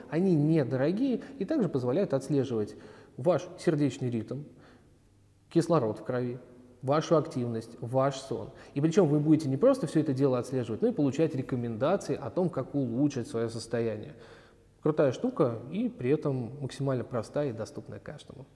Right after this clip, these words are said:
Итак, мы рассмотрели пять приборов, которые помогут в профилактике и лечении заболеваний, мониторинге самочувствия и даже дадут возможность получить полноценную консультацию врача.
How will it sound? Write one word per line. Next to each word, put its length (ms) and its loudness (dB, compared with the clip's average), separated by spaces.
Итак, 300 2
мы 120 6
рассмотрели 580 6
пять 300 4
приборов, 440 4
которые 340 6
помогут 640 6
в 240 0
профилактике 680 0
и 40 4
лечении 420 2
заболеваний, 720 2
мониторинге 600 2
самочувствия 600 0
и 140 -4
даже 260 2
дадут 280 0
возможность 520 2
получить 440 -2
полноценную 480 0
консультацию 720 -2
врача. 380 -4